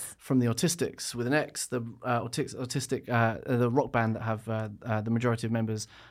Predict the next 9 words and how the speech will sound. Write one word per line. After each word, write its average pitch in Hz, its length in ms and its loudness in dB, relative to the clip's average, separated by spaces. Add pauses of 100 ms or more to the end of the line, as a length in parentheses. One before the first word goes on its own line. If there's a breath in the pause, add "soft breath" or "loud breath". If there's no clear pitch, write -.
(140 loud breath)
uh, 101 340 0
are 127 120 -4 (100)
autistic. 113 440 -2 (1120 loud breath)
And, 123 400 6
um, 117 680 6 (320)
yeah, 131 260 10
he, 139 240 2
so, 131 220 4
so, 131 260 6